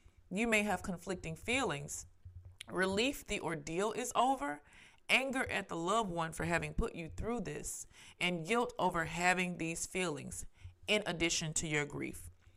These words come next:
Sometimes an anticipated death can become a sudden death.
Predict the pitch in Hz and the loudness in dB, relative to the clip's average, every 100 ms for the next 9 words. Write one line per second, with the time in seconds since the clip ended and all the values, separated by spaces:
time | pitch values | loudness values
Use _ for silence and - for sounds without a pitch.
0 | - - - 220 254 254 240 247 233 180 | -20 -8 4 6 8 10 12 10 8 2
1 | 170 175 220 202 185 160 - 156 - 175 | 4 4 4 4 4 2 2 0 0 -2
2 | 156 - 170 160 - 147 - - 185 185 | -2 -2 -2 -2 -4 -4 -4 2 4 6
3 | 151 143 - - 139 - - | 4 -2 -6 -2 -2 -2 -6